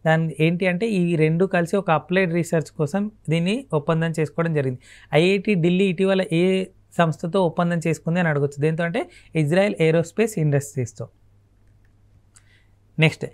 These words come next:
ఈ ట్రేడ్ క్యాంపస్లుగా ఇటీవల వంద జైళ్లను ప్రక-, ఆ, నిర్ధారించడం జరిగింది. ఎవరంటే, Food Security Safety of Authority of India వాళ్ళు. So,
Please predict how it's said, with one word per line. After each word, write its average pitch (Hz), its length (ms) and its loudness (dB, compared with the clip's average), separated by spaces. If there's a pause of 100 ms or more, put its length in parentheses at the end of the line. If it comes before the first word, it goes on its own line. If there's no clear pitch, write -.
(220)
ఈ 202 160 2
ట్రేడ్ 220 360 -2
క్యాంపస్లుగా 185 920 0 (140)
ఇటీవల 190 580 0 (100)
వంద 151 360 0
జైళ్లను 175 720 -2 (340)
ప్రక-, 156 200 2
ఆ, 147 360 0 (1080)
నిర్ధారించడం 170 680 2
జరిగింది. 165 320 0
ఎవరంటే, 165 460 0 (400)
Food 175 200 0
Security 170 400 0
Safety 180 560 -2
of - 20 0
Authority 170 720 0
of 180 140 -2
India 147 180 4
వాళ్ళు. 120 240 0 (460)
So, 196 260 2